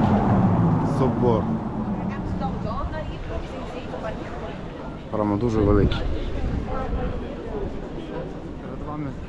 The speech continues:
е, пам'ятник. Е, фламандський математик, універсал,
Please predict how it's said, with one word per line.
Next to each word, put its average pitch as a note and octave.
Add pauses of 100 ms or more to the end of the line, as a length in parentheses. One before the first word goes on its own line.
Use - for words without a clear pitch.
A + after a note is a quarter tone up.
(760)
е, A2+
пам'ятник. C3+ (2000)
Е, B2+
фламандський D3
математик, C#3+
універсал, D3